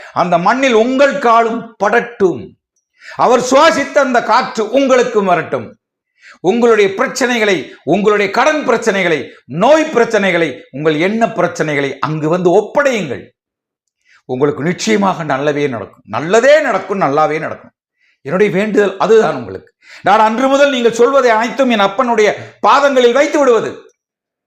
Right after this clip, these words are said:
ஐயா இன்னார் இன்னார் சொல்றாங்க, நான் மனசார வேண்டிடுவேன். வெளிநாடுகளில் இருந்துமாகட்டும், உள்நாடுகளாகட்டும், என் சகோதர சகோதரிகள், அண்ணன்மார்கள், என் அண்ணிமார்கள், அம்மாமார்கள், என் தங்கைமார்கள், எல்லா பிள்ளைகளுக்கும் சேர்த்து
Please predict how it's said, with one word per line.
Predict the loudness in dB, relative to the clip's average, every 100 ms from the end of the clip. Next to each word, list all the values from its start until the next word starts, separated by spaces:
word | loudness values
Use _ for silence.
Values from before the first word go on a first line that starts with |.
| _ _ _ _ _
ஐயா | -2 2 2
இன்னார் | 2 2 2
இன்னார் | 0 -2 0
சொல்றாங்க, | 0 0 0
நான் | 0 0 0
மனசார | 0 0 0 0 0
வேண்டிடுவேன். | -2 -4 -8 -10 -18 _ _ _ _ -10
வெளிநாடுகளில் | -4 0 0 0 -2 -2
இருந்துமாகட்டும், | -2 0 0 0 -4 -10 -12 _ _ _ _ _
உள்நாடுகளாகட்டும், | -2 2 2 2 0 0 -2 -6 -6
என் | -6
சகோதர | -4 -2 -2 -2 -4
சகோதரிகள், | -4 -2 -2 0 2
அண்ணன்மார்கள், | 2 0 -2 0 0 0 -6 -10 -20 -6
என் | -2 0
அண்ணிமார்கள், | 0 0 0 0 0 -2 -6 -2
அம்மாமார்கள், | -2 2 0 2 0 0 -2 -4 -10 _
என் | -4 -2 0
தங்கைமார்கள், | -2 0 -2 -2 0 0 0 -4 -2
எல்லா | -2 0 4 4 4 0
பிள்ளைகளுக்கும் | -2 0 0 -2 -6
சேர்த்து | -4 0 2 2 0 -2 -2